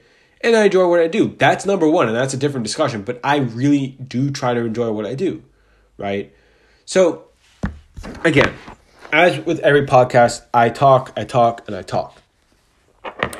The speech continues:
But the key thing, key takeaways that I wanna try to get across is that focus on yourself, first of all, okay?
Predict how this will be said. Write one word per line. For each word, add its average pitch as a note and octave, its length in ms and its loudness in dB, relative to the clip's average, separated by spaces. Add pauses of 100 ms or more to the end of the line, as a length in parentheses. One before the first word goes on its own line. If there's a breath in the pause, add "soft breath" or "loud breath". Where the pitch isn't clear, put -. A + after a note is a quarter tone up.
But A#2+ 160 0
the C3+ 100 0
key F#3+ 300 -4
thing, C#3 520 -2
key - 200 -10
takeaways C3+ 460 0
that A#2 80 -2
I A2 60 0
wanna A2+ 280 0
try A#2 140 -4
to A2 60 -4
get G#2 100 -2
across G2+ 440 -6
is A2 100 -10
that A#2 280 -4 (720 soft breath)
focus F3 480 0
on C3+ 140 -2
yourself, A2 380 0
first G2 220 -6
of F2 80 -14
all, - 180 -18 (540)
okay? G#2+ 380 -6